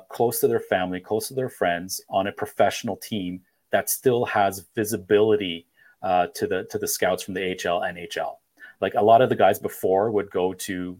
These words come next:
to Europe to play. Once you're, once you're in Europe, you're kind of out of sight, out of mind for the most part.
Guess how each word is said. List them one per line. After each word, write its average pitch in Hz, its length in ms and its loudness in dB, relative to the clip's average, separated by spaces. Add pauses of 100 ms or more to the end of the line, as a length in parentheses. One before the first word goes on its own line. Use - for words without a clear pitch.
(120)
to 110 100 -8
Europe 107 400 0
to - 100 -8
play. 80 380 -8 (340)
Once 113 220 -4
you're, 123 320 4
once 131 200 -2
you're 147 140 0
in 135 100 0
Europe, 135 360 6
you're 104 100 -2
kind 127 220 0
of 110 80 -6
out 110 180 2
of 110 80 -2
sight, 107 260 2
out 101 200 2
of 92 100 -6
mind 98 320 0
for 101 100 -10
the 90 120 -8
most 98 300 -6
part. - 280 -6